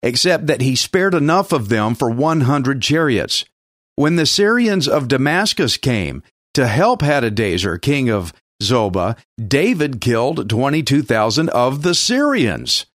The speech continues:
Then David put garrisons in Syria of Damascus, and the Syrians became David's servants and brought tribute. So the Lord preserved David wherever he went, and David took the shields of gold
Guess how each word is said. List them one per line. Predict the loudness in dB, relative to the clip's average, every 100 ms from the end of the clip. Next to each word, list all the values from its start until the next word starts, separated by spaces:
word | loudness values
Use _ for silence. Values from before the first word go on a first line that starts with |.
| _
Then | -2 0 2
David | 2 2 0 0
put | 0 0
garrisons | 2 2 2 0 0 0
in | 0
Syria | 0 0 2 2 2
of | 2 0
Damascus, | 0 0 0 0 0 0 -2 -8 _ _
and | -6 -2 0 0
the | 0
Syrians | 2 2 2 0 0
became | -2 0 0 0
David's | 0 0 0 -2
servants | 0 0 0 0 -2 -2
and | -4 -2 0
brought | 2 0 0
tribute. | -2 -2 0 0 0 -4 -14 _ _ _ _ _
So | -2 0
the | 2
Lord | 2 2 2
preserved | 0 2 2 2 0 -2 -2
David | 0 2 2 0
wherever | 2 0 0 0 0 2
he | 2 4
went, | 4 2 0 -4 -12 _ _ _
and | -4 0
David | 0 0 0 0
took | -2 0
the | -4 -4 _
shields | -2 2 2 2 0
of | -2 0
gold | 2 2 2 0